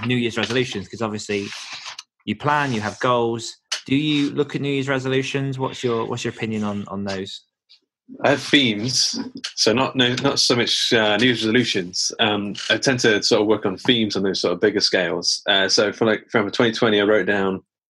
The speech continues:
Speaker 2: uh, this is gonna sound kinda lame, <laughs> but,
Speaker 1: Bring it.
Speaker 2: um, but, uh, I mean, you know, whatever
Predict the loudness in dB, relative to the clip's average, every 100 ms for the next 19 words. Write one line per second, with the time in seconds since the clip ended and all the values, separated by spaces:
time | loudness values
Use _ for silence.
0 | _ _ -2 2 4 4 2 0 -2 -2
1 | -2 -2 -2 0 2 0 0 -2 -4 -12
2 | -8 -4 -2 0 0 2 4 4 4 2
3 | -2 -6 -12 -20 -20 -20 _ _ -2 2
4 | 4 2 2 2 0 0 0 0 2 2
5 | 2 2 0